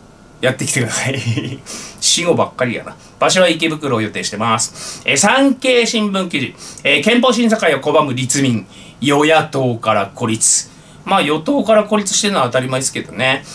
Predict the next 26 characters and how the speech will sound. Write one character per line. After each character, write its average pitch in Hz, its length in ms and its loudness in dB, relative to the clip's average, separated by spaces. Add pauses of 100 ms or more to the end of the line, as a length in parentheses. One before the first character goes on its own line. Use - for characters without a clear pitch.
(180)
え 147 120 0
ー、 147 60 2
予 160 120 4
算 226 280 4
委 226 60 0
員 208 60 -2
会 151 160 0
開 147 160 -2
催 147 140 -2
中 135 180 -2
は 139 180 2 (160)
審 151 300 2
査 156 180 0
会 113 220 2
を 107 80 -2
開 156 340 2
く 143 120 -4
べ 135 120 0
き 123 120 -6
で 95 120 -6
な 101 100 -4
い。 - 100 -10 (380)
と 254 120 2
い 294 260 4
う - 20 4
立 233 200 2